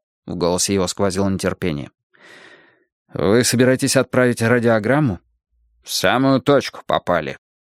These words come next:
Я собираюсь вызвать нам навстречу пару скоростных патрульных катеров. Эти газотурбинные игрушки смогут до нас добраться к полудню.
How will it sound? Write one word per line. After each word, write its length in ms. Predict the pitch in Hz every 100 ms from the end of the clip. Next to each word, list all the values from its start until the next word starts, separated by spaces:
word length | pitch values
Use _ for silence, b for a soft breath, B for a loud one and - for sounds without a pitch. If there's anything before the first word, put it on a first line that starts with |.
| _
Я 220 | - 95 120
собираюсь 480 | 135 135 135 123
вызвать 380 | 131 147 127 117
нам 180 | 135 123
навстречу 560 | 117 - 127 147 - 120
пару 340 | 117 120 113
скоростных 560 | - 110 101 - 113 -
патрульных 480 | 107 110 110 107
катеров. 540 | - 110 113 110 69 - _ B B B B B -
Эти 320 | - 147 175
газотурбинные 1000 | 147 156 147 131 151 131 156 143 135 127
игрушки 580 | 117 147 143 - 135 127
смогут 520 | - 113 139 135 127
до 140 | 127
нас 200 | 131 131
добраться 480 | 110 127 139 127 -
к 100 | -
полудню. 600 | 131 147 151 87 67